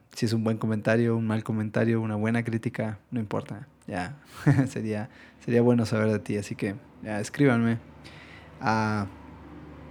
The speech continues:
hoy, eh, tengo algo que contarles. <laughs> Ah, solo, solo este, me pasó algo por ahí del,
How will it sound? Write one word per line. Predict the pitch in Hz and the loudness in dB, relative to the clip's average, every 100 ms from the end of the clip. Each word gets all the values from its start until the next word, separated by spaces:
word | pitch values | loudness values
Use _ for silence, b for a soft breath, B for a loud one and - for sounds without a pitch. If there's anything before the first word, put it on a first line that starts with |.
| - - | -8 6
hoy, | 135 143 143 143 | 10 12 10 6
eh, | 139 117 110 | 2 2 2
tengo | - 120 120 117 110 110 - - | 2 2 6 6 4 0 -8 -8
algo | - 135 135 | 4 6 4
que | 139 | 4
contarles. | 135 123 156 110 - 170 | 2 4 2 2 -2 -6
<laughs> | - - - 156 147 - - - - 160 B B B - - | -4 -4 0 2 2 0 -6 -10 -12 -12 B B B -14 -10
Ah, | 160 113 120 | -8 -6 -4
solo, | - 131 143 123 113 - | 0 4 4 4 0 -4
solo | - 117 113 113 | -4 -2 0 0
este, | 110 - 139 107 104 | -2 -4 -4 -2 -2
me | 107 | -2
pasó | 104 107 - 113 | -2 -2 -2 0
algo | 110 110 110 110 | 0 0 -4 -4
por | 120 | -4
ahí | 110 110 | -2 -2
del, | 110 113 104 | -2 -4 -6